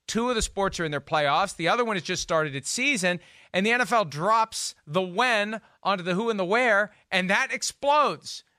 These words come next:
And, uh, I, but, but there's something magical about the release of the schedule, Big Cat. And I don't, even this year, where there's this vague sense, because the commissioner issued a statement last night saying, "Hey, we'll be ready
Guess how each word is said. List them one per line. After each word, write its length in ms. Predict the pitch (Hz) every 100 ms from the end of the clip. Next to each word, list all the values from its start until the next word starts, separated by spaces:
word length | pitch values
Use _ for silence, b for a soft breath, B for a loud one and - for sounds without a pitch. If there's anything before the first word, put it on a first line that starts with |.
| -
And, 380 | 175 190 180 208
uh, 40 |
I, 540 | 208 208 190 196 170 180
but, 200 | 220 226
but 160 | 226 233
there's 160 | 269
something 540 | - 247 240 269 247 208
magical 500 | 202 220 208 208 208
about 360 | 170 180 180
the 80 | 185
release 320 | 175 160 151
of 60 | 151
the 60 | 143
schedule, 420 | - 156 135 127
Big 220 | 131 127
Cat. 240 | 143 139 -
And 140 | 175
I 120 | 180 226
don't, 200 | 247 202
even 420 | 226 302 359 294
this 300 | 277 277 -
year, 360 | 226 185 143 117 b b b
where 200 | 196 220
there's 240 | 214 214
this 180 | 170 170
vague 360 | 143 196 214 -
sense, 280 | 214 175 -
because 280 | 156 160
the 60 | 147
commissioner 460 | 170 190 196 202 196
issued 200 | - 165
a 40 |
statement 400 | - 214 175 175
last 200 | 160 147
night 200 | 160 156
saying, 220 | 170 160
"Hey, 180 | 160 156
we'll 160 | 143 160
be 160 | 190
ready 360 | 170 175 170